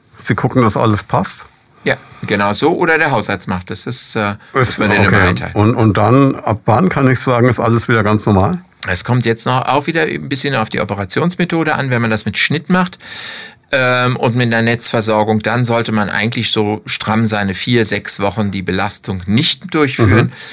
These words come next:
Speaker 2: Wenn man das durch den, äh, durch den Bauchraum macht, dann geht das etwas früher. Zwei Wochen würde ich Ihnen trotzdem raten, nicht so heftig zu arbeiten.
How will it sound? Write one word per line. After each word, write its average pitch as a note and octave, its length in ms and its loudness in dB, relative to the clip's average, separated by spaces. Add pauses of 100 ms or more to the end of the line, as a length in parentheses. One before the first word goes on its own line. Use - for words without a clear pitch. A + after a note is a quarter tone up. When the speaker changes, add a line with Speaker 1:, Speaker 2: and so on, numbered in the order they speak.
(260)
Speaker 2:
Wenn A#2+ 100 0
man A#2 120 2
das A2 180 0
durch G#2+ 160 0
den, F#2+ 420 -2
äh, G2 400 -2
durch A2+ 240 -6
den G#2+ 140 -2
Bauchraum A#2+ 600 0
macht, - 440 -4
dann G#2+ 200 0
geht G#2+ 200 -4
das F#2+ 280 -4
etwas B2+ 420 -2
früher. G2+ 420 -2 (360)
Zwei G#2+ 280 -2
Wochen G2+ 260 -2
würde F#2 140 -4
ich F#2+ 60 -10
Ihnen G2 100 -8
trotzdem G2 360 -6
raten, - 380 -10 (220)
nicht F#2 200 -4
so F#2 220 -8 (160)
heftig - 360 -8
zu - 100 -4
arbeiten. - 320 -12